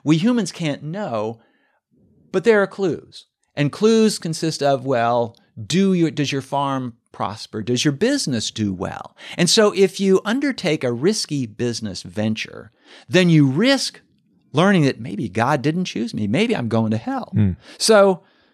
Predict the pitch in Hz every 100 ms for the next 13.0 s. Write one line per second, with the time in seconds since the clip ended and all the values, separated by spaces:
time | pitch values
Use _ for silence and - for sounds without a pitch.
0 | _ _ _ _ _ - 165 147 180 160
1 | 208 247 226 135 135 190 220 226 - 180
2 | 185 175 165 170 160 180 180 175 196 202
3 | - - 117 151 139 202 233 226 220 196
4 | 180 208 220 165 - - _ _ _ -
5 | 156 156 143 147 175 - 156 135 135 131
6 | 185 98 _ - 233 214 160 233 277 254
7 | - 123 123 107 90 90 90 - _ -
8 | - - - 220 185 180 165 269 247 196
9 | 156 139 175 190 175 151 117 - 147 143
10 | 143 120 110 - - - 131 131 226 233
11 | 214 139 151 120 78 65 107 123 127 135
12 | 120 113 117 110 98 107 110 - - -